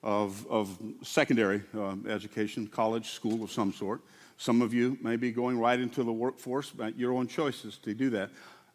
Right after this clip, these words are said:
No matter where you go, you're exposed to a world that continues the very hiss of the serpent that started in the garden.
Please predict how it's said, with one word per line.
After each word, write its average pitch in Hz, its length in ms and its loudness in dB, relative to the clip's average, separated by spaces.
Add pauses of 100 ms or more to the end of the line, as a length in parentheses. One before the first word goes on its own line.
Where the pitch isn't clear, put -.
(140)
No 143 160 4
matter 143 300 6
where 123 240 4
you 117 160 4
go, 110 400 0 (1000)
you're 175 220 8
exposed 156 680 2
to 131 160 -2
a - 20 2
world 113 680 2 (1900)
that 135 220 2
continues 160 640 4
the 131 80 0
very 135 320 2
hiss 143 320 -4
of 151 120 -4
the 151 80 -8
serpent 113 460 -4 (380)
that 110 100 -4
started 117 560 2
in 113 160 4
the 107 80 2
garden. 107 520 0